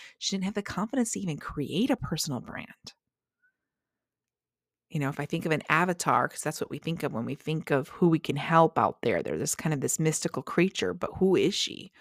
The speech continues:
Who, or he, who is he? Or who are they? Whatever that looks like. Who do I get to help?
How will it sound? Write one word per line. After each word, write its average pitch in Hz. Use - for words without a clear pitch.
Who, -
or 135
he, -
who 208
is 165
he? -
Or 156
who 185
are 160
they? 165
Whatever 160
that 156
looks 170
like. -
Who 214
do 226
I 190
get 175
to -
help? -